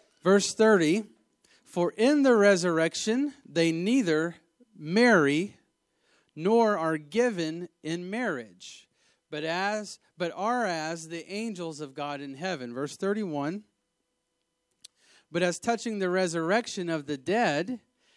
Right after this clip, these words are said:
have you not read that which was spoken unto you by God, saying, 'I am the God of Abraham, the God of Isaac, the God of Jacob'?"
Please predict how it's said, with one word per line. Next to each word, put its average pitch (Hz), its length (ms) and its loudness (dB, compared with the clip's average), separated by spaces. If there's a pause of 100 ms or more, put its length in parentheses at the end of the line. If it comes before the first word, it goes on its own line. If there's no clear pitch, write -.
(200)
have 240 360 -4
you 214 160 -8
not 226 400 -8
read 143 420 -6
that 190 280 -2
which 170 240 -8
was 165 160 -8
spoken 185 460 -4
unto 151 260 -8
you 139 200 -6
by 131 200 -6
God, 185 560 -4 (540)
saying, 147 720 -2 (960)
'I 156 180 -4
am 226 480 -6
the 233 120 -6
God 196 300 -6
of 170 140 -8
Abraham, 165 800 -8 (800)
the 143 80 -8
God 147 260 -4
of 135 120 -8
Isaac, 165 420 -6
the 143 80 -12
God 147 260 -8
of 135 120 -12
Jacob'?" 147 420 -12